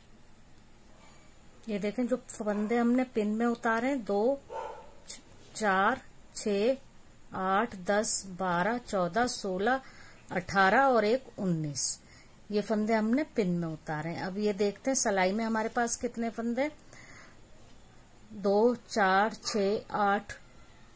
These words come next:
सिलाई में हमारे पास फंदे हैं पचानवे, नाइंटी फ़ाइव, और उन्नीस फंदे ये हमने पिन में उतारे हैं।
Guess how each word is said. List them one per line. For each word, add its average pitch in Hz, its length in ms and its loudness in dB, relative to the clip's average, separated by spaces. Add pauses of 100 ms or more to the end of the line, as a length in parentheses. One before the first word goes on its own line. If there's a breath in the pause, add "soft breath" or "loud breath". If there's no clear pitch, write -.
(760 loud breath)
सिलाई 208 440 4
में 277 120 6
हमारे 247 320 4
पास 247 240 0
फंदे 220 320 -2
हैं 285 180 4
पचानवे, 180 640 2
नाइंटी 196 480 0
फ़ाइव, 160 340 -2 (600 loud breath)
और 220 280 6 (120)
उन्नीस 233 360 4
फंदे 214 340 2
ये 254 240 6 (1000)
हमने 208 280 2 (120)
पिन 208 160 2
में 175 160 0
उतारे 156 440 -8
हैं। 151 160 -8